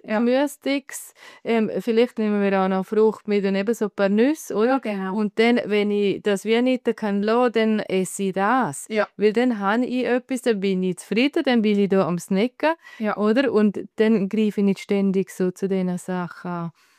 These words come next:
Speaker 2: ähm, wo ungesund sind, in Anführungs- und Schlusszeichen, eben auch die haben Platz.
Speaker 1: Genau.
Speaker 2: Aber man muss immer so ein bisschen abwägen, wie du das perfekt machst, wie viel, wenn und
Speaker 1: Ja.
Speaker 2: so, oder?
Speaker 1: Ja, aber es gibt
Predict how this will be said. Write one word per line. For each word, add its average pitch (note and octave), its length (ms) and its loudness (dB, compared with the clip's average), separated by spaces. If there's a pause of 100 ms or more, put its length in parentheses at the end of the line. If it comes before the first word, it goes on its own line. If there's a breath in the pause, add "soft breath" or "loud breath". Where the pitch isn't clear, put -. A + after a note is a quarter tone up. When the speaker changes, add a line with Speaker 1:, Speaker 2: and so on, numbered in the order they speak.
(200 soft breath)
Speaker 2:
ähm, F3+ 320 -4
wo E3+ 200 -4
ungesund G3+ 680 -2
sind, G3+ 220 0
in F#3+ 100 0
Anführungs- F#3 480 -2
und F#3 100 -2
Schlusszeichen, F3+ 640 -4
eben F3+ 200 -2
auch E3+ 100 -4
die G#3 240 2
haben A3 240 0
Platz. G#3+ 560 0
Speaker 1:
Genau. B3+ 220 -2
Speaker 2:
Aber F#3+ 120 0
man G3 200 2
muss F#3+ 140 0
immer G3 140 4
so G#3 120 2
ein G3 40 2
bisschen G3 300 0
abwägen, G3 520 0
wie G3+ 120 2
du G3+ 80 -2
das G3 160 -2
perfekt F#3 560 -6
machst, G3 440 -2 (360 loud breath)
wie F#3 200 2
viel, A3 800 4
wenn F#3+ 580 0
und F#3 140 -4
Speaker 1:
Ja. G#3+ 60 -2
Speaker 2:
so, D3+ 240 -4
oder? E3 340 -6 (380 soft breath)
Speaker 1:
Ja, B3+ 340 2
aber B3 140 0
es - 160 -10
gibt A#3 200 -8